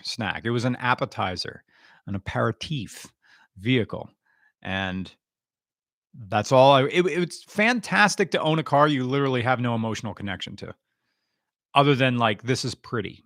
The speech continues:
This is like the solid nine you get one summer and never have a long-standing relationship with, but the memories of it you'll jack off to,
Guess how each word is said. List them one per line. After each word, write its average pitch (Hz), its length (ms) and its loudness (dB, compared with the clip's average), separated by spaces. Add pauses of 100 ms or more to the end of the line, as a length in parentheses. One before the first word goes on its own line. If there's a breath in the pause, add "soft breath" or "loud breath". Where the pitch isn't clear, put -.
(2250)
This 127 200 -2
is 127 140 -2
like 135 220 2
the 120 80 -6
solid 131 600 4
nine 113 540 0
you 92 140 -8
get 90 360 -6 (340)
one 104 260 -4
summer 90 540 -4 (320)
and 104 260 -4
never 113 220 4
have 107 240 2
a 104 40 -4
long-standing 104 640 -2
relationship 95 680 -8
with, 90 300 -12 (420 soft breath)
but 104 280 -2
the 110 80 -4
memories 107 640 0
of 98 220 -6
it 98 120 -6
you'll 98 180 -8
jack 95 520 -2
off 101 300 2
to, 101 480 -6